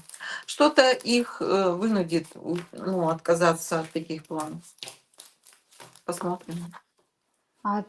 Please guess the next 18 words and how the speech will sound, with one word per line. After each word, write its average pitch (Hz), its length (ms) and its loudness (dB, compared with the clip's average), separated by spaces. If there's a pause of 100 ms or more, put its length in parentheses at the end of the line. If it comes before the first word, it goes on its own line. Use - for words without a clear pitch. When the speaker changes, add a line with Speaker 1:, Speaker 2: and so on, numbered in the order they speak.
Speaker 2:
також 247 360 8
представники 214 540 0
Альянсу 233 560 2
заявляли 202 540 2
про 214 200 -2
те, 294 280 6
що 226 260 0
за 180 140 0
їхніми 277 580 8
прогнозами 190 760 0
буде 226 360 4
надзвичайне 208 960 0
посилення 190 760 -4
наступальних, 196 1040 -2
е, 185 160 0
боїв, 196 420 -2
наступальних 185 640 -6
операцій 202 640 -2